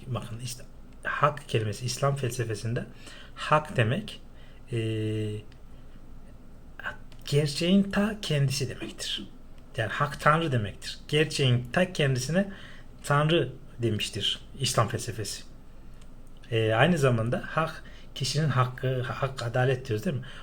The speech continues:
O hak da kişinin varoluştan, doğası gereği, e, doğasıdır. Kişinin doğasıdır. E, e, nasıl mesela? E, işte kedi süt içer,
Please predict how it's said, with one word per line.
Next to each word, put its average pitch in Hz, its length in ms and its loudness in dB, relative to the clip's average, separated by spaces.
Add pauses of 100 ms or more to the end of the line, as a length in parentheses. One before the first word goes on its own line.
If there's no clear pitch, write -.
(160)
O 175 80 4
hak 190 380 4
da 180 140 0
kişinin 165 420 4
varoluştan, 131 840 4 (220)
doğası 131 520 4
gereği, 139 480 2 (480)
e, 123 260 0
doğasıdır. 151 680 10 (160)
Kişinin 151 260 0
doğasıdır. - 640 -2 (640)
E, 120 60 2 (1800)
e, 123 280 6
nasıl 123 300 4
mesela? 107 500 -2 (640)
E, 123 180 -2 (1000)
işte - 300 -4
kedi 139 500 2
süt 127 300 -2
içer, 165 440 0